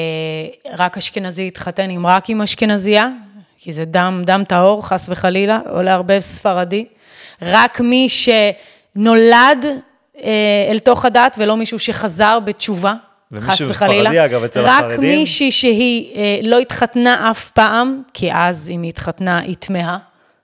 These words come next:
Speaker 1: אז פחות
Speaker 2: כן.
Speaker 1: יש לה שידוך. זאת אומרת, גם אפילו בתוך החתכים שאמורים להיות הכי נאורים, הכי פתוחים לאהוב, "ואהבת לרעך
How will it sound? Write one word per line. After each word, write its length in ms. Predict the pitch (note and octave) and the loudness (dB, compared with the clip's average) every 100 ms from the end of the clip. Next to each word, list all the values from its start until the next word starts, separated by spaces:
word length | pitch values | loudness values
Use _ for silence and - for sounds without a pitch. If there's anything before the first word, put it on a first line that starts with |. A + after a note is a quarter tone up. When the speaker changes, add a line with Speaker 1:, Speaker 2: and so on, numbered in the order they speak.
| _ | _
Speaker 1:
אז 140 | F3 - | -12 -8
פחות 320 | - G3+ F#3+ | -6 -4 -4
Speaker 2:
כן. 60 | |
Speaker 1:
יש 100 | F#3+ | -2
לה 60 | F#3+ | -2
שידוך. 520 | - G3 G3 A3+ - - - - | -2 -2 -2 -2 -6 -20 -20 -16
זאת 120 | - C4+ | -4 0
אומרת, 280 | D4 D4+ G#3+ | 2 2 2
גם 240 | B3 F#4+ G#4 | 4 4 2
אפילו 400 | D#4+ F4+ F4 D#4 | 0 0 2 2
בתוך 380 | B3 C4+ D#4 C#4 | 0 4 2 4
החתכים 760 | B3 G#3+ - A3+ A3+ - E4 | 0 0 -2 -4 -2 0 0
שאמורים 380 | B3 G#3 G3+ A#3 | 2 0 0 0
להיות 220 | A#3+ A3 - | 0 -2 -2
הכי 440 | F3+ F3 - B3 | -4 -4 -2 0
נאורים, 640 | B3 A3 G#3+ A3 C4 A#3 | 0 0 2 2 2 0
הכי 240 | G3+ - B3+ | -4 -4 -4
פתוחים 560 | - A#3+ A3+ B3 B3 | -2 -6 -2 0 0
לאהוב, 460 | A#3 G#3 G#3 C4 B3 | 0 2 4 4 4
"ואהבת 420 | F#3 F#3 F#3+ F3 | 2 4 2 0
לרעך 520 | F#3+ F#3 F#3 F#3+ F#3+ | -2 0 2 2 2